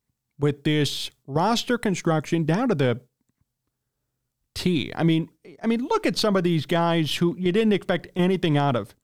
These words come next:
Julian Merriweather has come around. Mark Leiter Junior has come around. I mean, we're talking about small, small pieces who have even recently turned things around. Daniel Palencia now has a three five seven E R A. He's five and oh.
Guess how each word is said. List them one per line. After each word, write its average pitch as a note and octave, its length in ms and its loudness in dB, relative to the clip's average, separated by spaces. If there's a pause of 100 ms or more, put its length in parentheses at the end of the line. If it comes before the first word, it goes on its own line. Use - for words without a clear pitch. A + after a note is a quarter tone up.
(640)
Julian A#3+ 440 2
Merriweather D#3+ 680 2 (540)
has D3+ 180 0
come D#3+ 200 0
around. B2 440 -2 (340)
Mark B3 300 0
Leiter A3 280 2
Junior E3+ 640 2 (480)
has C#3+ 160 2
come D3+ 200 -2
around. B2 320 0
I G3 40 2
mean, F#3+ 220 0 (200)
we're G#3+ 80 0
talking C4+ 340 0
about G3 340 -2
small, B3 800 2
small G#3+ 280 0
pieces G#3 420 0 (480)
who G#3+ 220 2
have F#3 180 -2
even G#3 280 2
recently F#3+ 640 0
turned C#3 300 0
things B2+ 200 0
around. A#2+ 300 0
Daniel A3+ 320 2
Palencia G3+ 800 -2
now E3+ 60 2
has D#3+ 100 2
a D#3+ 80 0
three G3 200 -2
five F#3+ 240 -2
seven F3 200 0
E F3 100 4
R E3+ 140 2
A. F3 100 2
He's F#3 180 0
five G3 300 2
and E3+ 80 2
oh. F#3 280 -2